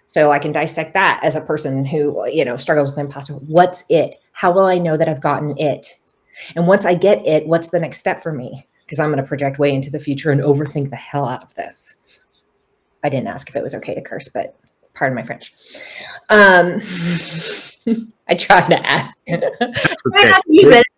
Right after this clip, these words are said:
Speaker 2: Our
Speaker 1: multiple
Speaker 2: listeners,
Speaker 1: times.
Speaker 2: our listeners have heard way worse.
Speaker 1: Okay, good. <laughs> Like, I try to keep it P G, and I'm still, you know,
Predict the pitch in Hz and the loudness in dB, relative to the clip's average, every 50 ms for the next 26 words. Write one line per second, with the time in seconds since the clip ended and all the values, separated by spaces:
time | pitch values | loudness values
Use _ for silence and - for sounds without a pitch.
0 | _ - 208 277 339 359 427 - - - - 440 - - - - 285 - - - | _ 0 6 8 10 10 10 10 8 8 6 6 4 4 2 0 2 4 4 4
1 | - - - 120 139 143 131 139 143 135 - - 135 131 123 - 123 - - 131 | 4 2 4 4 4 4 4 4 2 2 0 -2 -4 -4 -2 -2 -4 -2 -2 -2
2 | 123 110 104 104 110 110 104 98 95 92 82 78 - - - - - - - 220 | -2 -2 -2 -2 -2 -2 -2 -2 -2 -2 -4 -4 -8 -12 -14 -12 -12 -4 0 0
3 | 233 240 233 - - 196 - - - - 440 - 427 381 - - - - - 123 | 0 2 0 -2 -2 -4 -4 -6 -8 -12 -14 -14 -14 -16 -16 -20 -14 -12 -12 -6
4 | - 392 359 285 - 277 277 - - 349 349 339 349 320 330 - 294 - 247 226 | -2 0 0 0 -2 -6 -10 -6 -2 0 0 0 0 -2 -4 -6 -6 -6 -6 -6
5 | 226 - 220 208 190 - 180 - - _ _ - - - _ _ _ _ _ - | -8 -8 -10 -12 -12 -12 -16 -20 -20 _ _ -20 -20 -20 _ _ _ _ _ -6
6 | 220 233 240 240 226 214 208 208 - - - - 190 180 170 165 165 - _ - | -4 -2 -2 0 0 -2 -2 -4 -8 -10 -8 -6 -4 -4 -4 -6 -10 -12 _ -20
7 | - - - - | -20 -20 -20 -20